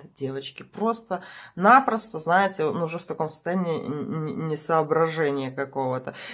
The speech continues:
Либо это полусонное состояние, когда, например, водитель за рулем, да, и он уже такой, знаете, много чего делает на автомате. Просто уже тоже какое-то такое видоизмененное сознание у него.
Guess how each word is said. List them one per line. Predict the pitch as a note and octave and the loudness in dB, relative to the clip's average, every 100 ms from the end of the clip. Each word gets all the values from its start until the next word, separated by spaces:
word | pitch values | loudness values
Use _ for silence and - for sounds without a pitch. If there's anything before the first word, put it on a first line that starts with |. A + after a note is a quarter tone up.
| - | 2
Либо | A3+ G#3+ | 8 10
это | A#3+ A#3 | 10 8
полусонное | A3 A#3+ A#3 A#3 - A3+ F#3 E3 | 6 8 8 6 8 8 8 6
состояние, | D#3 D#3 - F3 G3+ G3+ E3+ | 2 -2 2 6 6 6 4
когда, | - D#3 | 0 0
например, | F3 E3+ E3+ E3+ | 0 0 0 2
водитель | E3 E3 D#3+ D3+ | 2 0 -2 -8
за | D3 D#3 | 0 2
рулем, | D#3+ F#3 A3 B3 B3+ | 2 6 6 6 2
да, | F3+ E3+ G3 - - - | 4 4 4 -6 -20 -10
и | - | 4
он | F#3 F#3+ | 6 8
уже | F#3 G3+ | 6 4
такой, | G3 F3+ F3 | 2 0 2
знаете, | F3 F#3+ F3 | 4 2 2
много | E3+ F3+ E3+ | 2 2 0
чего | - F3 | -4 -2
делает | F#3+ D#3+ E3+ E3 | 0 4 6 6
на | E3+ | 6
автомате. | E3 - F3 F3 D3+ C#3+ - C#3 - - - _ | 2 2 2 6 6 4 0 -4 -6 -18 -20 _
Просто | - F#3+ G3 F3+ | 2 4 4 2
уже | E3 D#3+ F3 E3+ - | 2 2 2 2 0
тоже | F3+ E3 D#3 | 0 2 0
какое-то | C3+ D3+ C#3+ | 0 0 0
такое | C#3 C#3 D3 C#3+ | -2 0 2 2
видоизмененное | D3+ D3 D3 C#3+ D#3 D3+ D3 D3 C#3+ | 0 0 0 0 -2 0 0 0 0
сознание | C#3+ D3+ D3 C#3+ C#3 C#3 C3+ | 0 -6 -2 0 2 0 -2
у | |
него. | C3+ C#3 C3 C3 B2+ B2+ | -2 -4 -4 -4 -4 -6